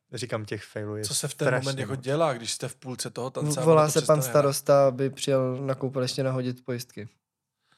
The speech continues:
Speaker 2: Takže vlastně jako
Speaker 1: Jo, oni vypadly pojistky
Speaker 3: Jo.
Speaker 1: vlast-, ale to není to, co jsem myslela. To bylo ještě za-,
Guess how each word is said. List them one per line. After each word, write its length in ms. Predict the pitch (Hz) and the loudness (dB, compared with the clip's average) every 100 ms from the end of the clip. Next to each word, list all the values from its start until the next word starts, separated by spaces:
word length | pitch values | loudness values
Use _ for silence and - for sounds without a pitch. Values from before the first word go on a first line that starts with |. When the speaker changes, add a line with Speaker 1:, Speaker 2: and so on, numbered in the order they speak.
| _ _ _ _ _ _ | _ _ _ _ _ _
Speaker 2:
Takže 260 | 143 147 | -4 -2
vlastně 340 | 147 147 - 156 | 0 -2 0 0
jako 180 | 143 202 | 2 4
Speaker 1:
Jo, 180 | 208 | 6
oni 180 | 202 180 | 6 6
vypadly 400 | 165 170 175 165 | 4 4 4 4
pojistky 400 | - 151 202 190 | 4 8 10 10
Speaker 3:
Jo. 140 | 175 160 | 8 8
Speaker 1:
vlast-, 220 | 147 - | 4 4
ale 140 | 147 | 2
to 120 | 143 156 | 2 2
není 220 | 160 170 | 2 2
to, 100 | 151 | -2
co 140 | 147 | -4
jsem 180 | 139 135 | -6 -6
myslela. 400 | 123 113 120 110 | -6 -4 -2 -2
To 160 | 113 127 | -2 -4
bylo 260 | 123 131 | 0 0
ještě 260 | 131 135 131 | -2 -2 -4
za-, 160 | 135 | -2